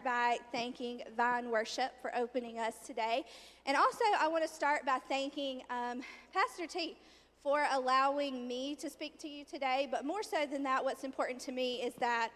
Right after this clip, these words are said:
um, there are a lot of pulpits, even within a two-mile radius of here, that would never allow a woman to stand in it. Um, I know that is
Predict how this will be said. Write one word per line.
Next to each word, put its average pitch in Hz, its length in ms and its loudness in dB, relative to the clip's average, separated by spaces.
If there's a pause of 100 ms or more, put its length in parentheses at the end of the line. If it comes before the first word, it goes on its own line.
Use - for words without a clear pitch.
um, 226 340 -2 (400)
there 453 200 6
are 320 180 4
a 262 60 4
lot 294 260 4
of 277 80 -2
pulpits, 285 640 -2 (180)
even 277 440 2 (120)
within 254 300 2
a 220 40 -4
two-mile 269 420 0
radius 254 460 -2
of 254 100 -4
here, 269 260 0 (280)
that 254 260 4
would 302 200 0
never 302 340 4
allow 254 360 4
a 247 60 2
woman 240 340 0
to 240 140 -6
stand 247 300 -4
in 226 160 -2
it. 285 240 -4 (360)
Um, 240 220 -4
I 233 60 0
know 254 240 4
that 269 320 2
is 247 420 0